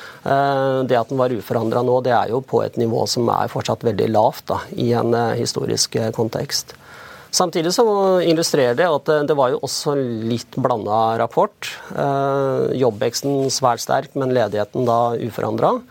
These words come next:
Og samtidig så var jo så timelønnsveksten, eh, på den moderate siden. Så, så det er jo noe som gjør at, eh, kanskje den der, eh, umiddelbare lønns- og inflasjonsfrykten, da, som man kanskje fikk med en gang man så disse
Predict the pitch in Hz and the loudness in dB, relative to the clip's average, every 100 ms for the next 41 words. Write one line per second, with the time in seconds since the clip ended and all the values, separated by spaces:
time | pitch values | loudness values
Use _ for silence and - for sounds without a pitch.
0 | - - - - 151 151 143 175 151 131 | -20 -20 -12 2 4 4 2 -2 -2 -4
1 | 147 196 151 170 - 127 101 104 104 117 | 0 0 0 -2 -2 -2 0 -2 -2 -2
2 | 110 - 139 135 139 135 131 131 131 127 | -4 -2 0 0 0 0 0 0 0 0
3 | 117 131 131 123 135 104 - 123 135 104 | 0 -2 0 0 0 0 -2 -4 -2 -2
4 | 113 123 - - - - - 165 160 151 | -4 -6 -8 -20 -20 -10 0 2 2 0
5 | 143 165 190 175 139 151 156 151 151 156 | -2 0 2 2 2 2 4 2 2 2
6 | 127 151 135 113 127 139 131 131 131 131 | 0 0 2 2 0 0 0 0 0 0
7 | 127 123 127 - 180 160 113 - 139 127 | 0 -2 -6 -12 -2 -2 -2 -4 -2 0
8 | 120 113 120 120 117 113 - - - - | 2 2 0 0 -2 -4 -12 -20 -16 -14
9 | - 139 - 147 151 135 120 135 127 135 | -10 -10 -4 0 2 2 0 -2 0 0
10 | 139 127 117 - 135 147 143 127 - 135 | 0 0 0 0 0 0 0 -2 -2 -4
11 | 123 196 175 110 131 123 147 139 - 120 | -2 2 0 0 -4 -2 -2 -2 -4 -4
12 | 139 123 120 123 120 120 123 120 - 123 | 0 0 0 0 2 2 2 0 0 2
13 | 117 120 | 2 0